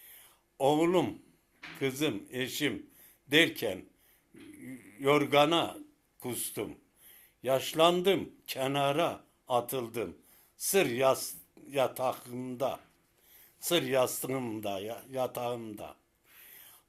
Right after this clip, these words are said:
Dost düşmanı seçerek kadar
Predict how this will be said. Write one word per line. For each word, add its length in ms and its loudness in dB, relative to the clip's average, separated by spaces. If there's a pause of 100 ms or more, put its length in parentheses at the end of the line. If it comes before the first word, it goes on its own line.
Dost 400 2
düşmanı 720 0 (160)
seçerek 960 -2 (880)
kadar 520 4